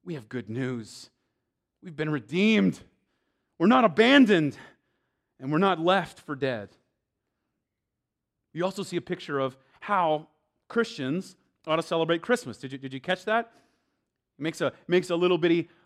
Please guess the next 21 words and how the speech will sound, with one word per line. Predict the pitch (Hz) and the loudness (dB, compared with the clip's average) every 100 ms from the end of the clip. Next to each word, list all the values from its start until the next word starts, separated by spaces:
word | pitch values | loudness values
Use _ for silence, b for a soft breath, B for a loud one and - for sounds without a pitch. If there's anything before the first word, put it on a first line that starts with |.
| b - | b 2
argument, | 180 240 185 170 190 | 6 6 4 0 0
and | 139 | -4
so | - 175 | -4 -2
did | 156 135 | -2 0
Mary, | 190 214 165 | 2 2 2
for | 175 180 | 0 0
the | 165 165 226 | 0 0 2
inspiration | 247 - - 202 220 262 170 165 | 2 2 0 2 4 2 -2 -2
of | 180 170 | -2 -4
Scripture. | - 247 320 - 135 117 | -6 -2 -4 -4 -8 -6
Did | 143 | -6
you | 180 | 0
catch | 208 | 0
that | 214 | 2
in | 208 | 0
verse | 202 | 0
seventy? | - 214 254 233 | 0 0 0 -4
He | 185 | -4
spoke | - 220 214 214 | -4 2 2 2
by | 196 | 0
what? | 190 269 - | 4 2 0